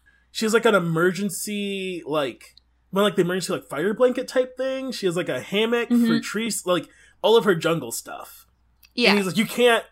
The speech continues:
Speaker 2: and she has, like, soft water tablets <laughs> to, for contaminated drinking water. <laughs> He's like, "You can't, you can't have any of, you can't, go, leave." <laughs>
Speaker 1: Oh, he leaves her with the yo-yo,
Speaker 2: Yes.
Speaker 1: and she's just like, "You let me have the yo-yo, which is definitely the most dangerous item in my arsenal."
Speaker 2: Yes.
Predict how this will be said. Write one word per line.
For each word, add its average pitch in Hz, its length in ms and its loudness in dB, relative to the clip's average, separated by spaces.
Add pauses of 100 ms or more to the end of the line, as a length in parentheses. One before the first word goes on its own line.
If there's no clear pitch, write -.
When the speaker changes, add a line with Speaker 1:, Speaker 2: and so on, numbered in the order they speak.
Speaker 2:
and 185 140 4
she - 100 -4
has, 196 80 -2
like, 185 200 -2
soft 180 320 0
water 156 260 0
tablets 202 800 -2
<laughs> 208 80 -6
to, 226 280 2
for 240 240 -6
contaminated 196 680 0
drinking - 500 -8
water. 269 260 -8
<laughs> - 920 -4
He's 247 160 2
like, 226 160 4
"You 240 80 0
can't, 254 260 2
you 233 120 2
can't 277 240 4
have 226 200 4
any 196 200 4
of, 170 120 -2
you 190 100 -2
can't, 240 280 -6
go, 156 460 2
leave." 196 600 2 (180)
<laughs> - 40 -20 (520)
Speaker 1:
Oh, 269 180 0
he 254 160 -4
leaves 294 300 -2
her 339 160 2
with 254 180 2 (200)
the 214 100 0
yo-yo, 233 600 2
Speaker 2:
Yes. - 200 0
Speaker 1:
and 214 100 0
she's 240 180 2
just 226 200 0
like, 196 260 0
"You 202 160 0
let 196 160 2
me 208 80 0
have 196 240 0
the 185 80 -6
yo-yo, 170 380 0
which 165 160 -4
is 180 120 -4
definitely 180 520 -2
the 170 80 -2
most 165 260 -4
dangerous 170 520 0
item 165 260 -2
in 180 100 -2
my 165 100 -2
arsenal." 165 380 0
Speaker 2:
Yes. - 380 2